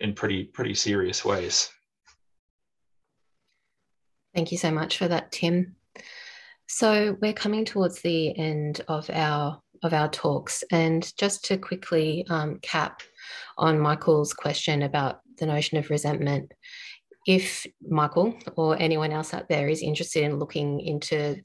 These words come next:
Speaker 2: the concept of resentment further, to come back to ContraPoints, um,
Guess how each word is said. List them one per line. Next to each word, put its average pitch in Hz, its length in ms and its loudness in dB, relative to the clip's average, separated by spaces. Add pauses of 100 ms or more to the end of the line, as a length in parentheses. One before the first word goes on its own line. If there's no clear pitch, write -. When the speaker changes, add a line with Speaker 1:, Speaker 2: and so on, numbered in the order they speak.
(220)
Speaker 2:
the - 80 0
concept 160 440 0
of 151 100 -2
resentment 147 480 -2
further, 143 440 0 (440)
to - 100 -6
come 160 180 -2
back 143 260 -4
to 143 180 2
ContraPoints, 143 840 0 (280)
um, 143 360 2